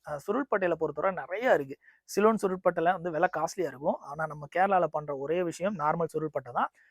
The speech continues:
இதோட பிரைஸ் வந்து பாத்தீங்கன்னா, நம்ம கொடுக்குற பிரைஸ் வந்து அறுநூறு, அறுநூத்தி இருபது அந்த ரேஞ்ச் பிரைஸ் மாறுபடுறப்ப கொஞ்சம் மாறுபடும்.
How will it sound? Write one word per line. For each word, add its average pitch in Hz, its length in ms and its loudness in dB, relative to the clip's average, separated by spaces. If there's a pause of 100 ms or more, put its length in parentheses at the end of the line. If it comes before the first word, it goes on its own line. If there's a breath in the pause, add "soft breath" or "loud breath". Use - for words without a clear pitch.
(160 soft breath)
இதோட 170 200 6
பிரைஸ் 190 260 2
வந்து 185 200 2
பாத்தீங்கன்னா, 175 300 2
நம்ம 160 140 -4
கொடுக்குற 180 280 4
பிரைஸ் 165 280 2
வந்து 160 320 -2
அறுநூறு, 160 460 2
அறுநூத்தி 160 380 0
இருபது 156 300 -2
அந்த 151 180 -6
ரேஞ்ச் 156 320 -4
பிரைஸ் 160 320 -2
மாறுபடுறப்ப 156 580 0
கொஞ்சம் 160 320 -4
மாறுபடும். 147 460 -2